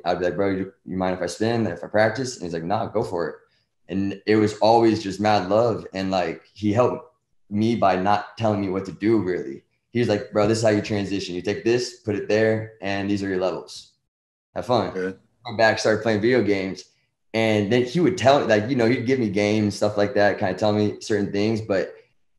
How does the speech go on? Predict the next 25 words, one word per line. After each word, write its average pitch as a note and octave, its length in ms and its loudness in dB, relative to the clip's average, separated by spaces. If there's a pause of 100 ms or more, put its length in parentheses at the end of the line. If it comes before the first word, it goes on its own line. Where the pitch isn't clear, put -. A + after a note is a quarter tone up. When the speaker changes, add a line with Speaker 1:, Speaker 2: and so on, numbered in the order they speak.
(160)
Speaker 1:
it A#2 80 4
was A#2 180 4
one B2+ 120 4
of A#2 60 4
those G#2 200 2
things A#2+ 200 0
where G2+ 140 0
he G#2+ 80 2
really G#2+ 240 4
allowed G2 420 4
me G2 120 0
to, F2+ 100 0
like, E2 200 -2
learn F#2+ 420 0
the E2+ 80 -4
craft. F#2 640 0 (240)
So - 120 -6
between G2 440 0
that A#2+ 420 2
and F#2 340 -6 (240)
the F2+ 100 -6
hookah A#2+ 260 2
lounge, F#2 600 -2 (600)
I G2 100 -2
just F#2 380 -8